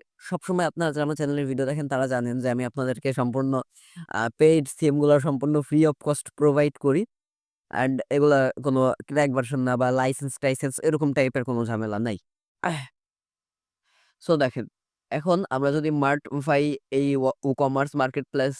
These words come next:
WordPress থিম, এইটা আমরা ইউজ করবো। And এটার দাম কত? ছিয়াত্তর ডলার। আমরা যদি একটু ইউএসডি to বিডিটি-তে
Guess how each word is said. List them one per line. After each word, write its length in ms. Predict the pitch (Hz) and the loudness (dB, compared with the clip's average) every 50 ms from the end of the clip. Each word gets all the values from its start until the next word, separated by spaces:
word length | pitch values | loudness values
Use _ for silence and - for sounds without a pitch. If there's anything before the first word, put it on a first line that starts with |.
| - - | -10 -2
WordPress 440 | 101 131 139 - - - 160 160 143 - - | 0 0 0 0 0 0 0 0 0 -2 -6
থিম, 320 | - 147 117 123 156 170 - - _ _ - - _ _ - | -4 -2 0 0 0 -2 -6 -10 _ _ -20 -20 _ _ 0
এইটা 240 | - 135 123 151 | 2 2 4 4
আমরা 160 | 143 147 147 139 | 4 4 4 2
ইউজ 180 | 139 143 139 - | 2 0 0 0
করবো। 160 | 156 165 190 | 0 2 4
And 160 | 196 196 185 - | 2 2 0 -2
এটার 300 | - 139 160 160 156 147 | -2 0 0 0 2 2
দাম 220 | 139 143 143 151 151 | 0 0 0 -2 -2
কত? 220 | 156 151 147 - 190 | -2 -4 -2 -2 -4
ছিয়াত্তর 460 | 196 - - 170 147 151 - - 143 | -6 -2 0 0 0 0 0 -2 -2
ডলার। 300 | 127 117 117 120 139 156 | 0 2 2 4 4 4
আমরা 200 | 156 139 139 131 | 2 2 0 -2
যদি 200 | 127 139 131 139 | -2 -2 -2 -2
একটু 500 | 131 - _ - 147 147 147 147 147 - - - | -6 -6 _ -4 -2 0 2 2 2 0 0 0
ইউএসডি 500 | 147 139 135 135 139 135 127 120 135 127 | 2 4 4 4 4 2 0 -2 -2 -2
to 120 | - 143 | -2 -2
বিডিটি-তে 800 | 127 104 92 92 123 135 139 165 156 - 165 147 165 160 156 147 | -2 -2 -2 -2 -2 0 0 0 0 0 0 0 2 0 0 0